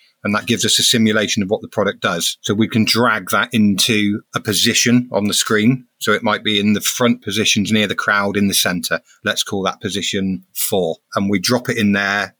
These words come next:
and it indicates on the timeline at the bottom of the screen where that will start.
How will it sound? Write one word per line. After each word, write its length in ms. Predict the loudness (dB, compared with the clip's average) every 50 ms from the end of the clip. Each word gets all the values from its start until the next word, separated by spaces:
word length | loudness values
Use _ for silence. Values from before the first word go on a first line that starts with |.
| _ _ -6
and 140 | -2 -2 -2
it 140 | -4 -4 _ -16 -6 0
indicates 560 | 0 2 2 2 0 0 -2 -2 0 0 0
on 80 | 0 0
the 80 | 0
timeline 480 | 0 0 0 4 4 4 4 4 4 2
at 60 | 0
the 80 | 0 -2
bottom 160 | 0 0 0
of 60 | 0
the 40 | -2
screen 380 | 0 0 2 2 4 4 4 4
where 240 | 2 2 2 0
that 180 | 0 -2 -2 -2
will 140 | -6 -4 -2
start. 500 | -2 -2 0 0 -2 -2 -4 -4 -6